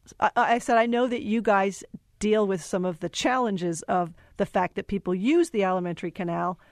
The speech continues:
for <laughs> smuggling. So I thought I would, it would be interesting to come and talk to." And I fully expected to be talking to the people on staff who are trying to prevent the smuggling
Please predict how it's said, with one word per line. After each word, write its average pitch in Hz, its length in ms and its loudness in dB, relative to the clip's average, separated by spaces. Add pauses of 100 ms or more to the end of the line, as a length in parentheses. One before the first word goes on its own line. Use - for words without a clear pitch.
(400)
for 202 240 -2
<laughs> - 0 -
smuggling. 180 680 -2
So 196 400 0
I 202 140 0
thought 208 380 0
I 185 100 -2
would, 175 180 -8 (240)
it 196 160 -4
would 190 140 -2
be 180 160 -4
interesting 175 320 -8
to - 120 -8
come 185 200 -4
and 175 120 -6
talk - 340 -2
to." 180 100 -4
And 190 100 -4
I 262 180 4
fully 220 260 -2
expected 180 520 -6
to - 80 -14
be 180 100 -2
talking 185 360 -6
to 175 140 -8
the 170 100 -8
people 190 320 -6
on 190 220 -8
staff 202 680 -4 (280)
who 190 80 -2
are 185 80 -2
trying 202 320 -2
to - 120 -16
prevent 233 500 0 (300)
the 202 100 -2
smuggling 175 600 -2